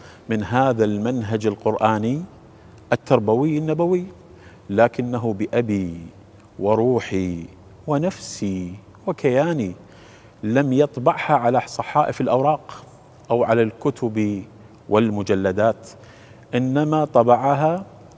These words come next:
على صحائف قلوب أصحابه. بماذا؟ بمداد من الهدى والتقى والعفاف والرشاد، فانطلق الصحب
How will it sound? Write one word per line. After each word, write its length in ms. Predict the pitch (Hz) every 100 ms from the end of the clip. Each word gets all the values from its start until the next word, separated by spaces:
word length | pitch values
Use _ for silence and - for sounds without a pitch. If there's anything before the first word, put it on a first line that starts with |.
| -
على 240 | 117 117
صحائف 1080 | - 123 - 135 143 156 135 - 143 147 156 - - -
قلوب 400 | 113 120 151 131
أصحابه. 920 | - - - 117 120 101 85 87 82 - - - - - - -
بماذا؟ 460 | 110 123 120 85 - - - - - - - -
بمداد 500 | 110 110 120 135 135
من 300 | 143 127 101
الهدى 640 | 98 92 113 117 131 151 175 - -
والتقى 800 | 101 - - 101 107 107 117 143 - - - -
والعفاف 640 | 110 104 104 104 110 120 107
والرشاد، 600 | 101 101 101 - 101 87 - - - - - - - -
فانطلق 600 | - 214 185 202 185 131
الصحب 560 | - - 135 110 104